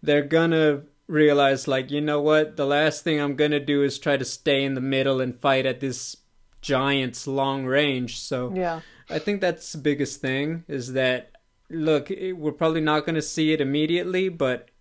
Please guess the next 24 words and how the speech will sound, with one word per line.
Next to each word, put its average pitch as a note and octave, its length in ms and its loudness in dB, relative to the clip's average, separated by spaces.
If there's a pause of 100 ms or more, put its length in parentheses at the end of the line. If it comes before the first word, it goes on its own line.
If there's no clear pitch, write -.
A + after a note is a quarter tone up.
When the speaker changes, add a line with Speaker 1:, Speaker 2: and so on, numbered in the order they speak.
Speaker 1:
how D#3+ 260 -4
much D#3 320 -2
work D3+ 240 4
is C#3+ 140 -4
he D3 100 -4
putting C#3+ 320 0
in C#3 400 -2 (180)
outside C3 760 -2 (240)
of B2+ 160 -10
competition? B2+ 800 -4 (500)
And, C3+ 300 0
you D#3 100 2
know, C3+ 200 0
like, C3 280 -2
look, D3+ 220 4
if A#2+ 120 -6
he's D#3 200 0
working D#3+ 300 4
on D#3+ 100 4
his D#3 140 2
grappling D#3 420 2
all D3+ 80 4
the D3 80 2
time, E3 480 2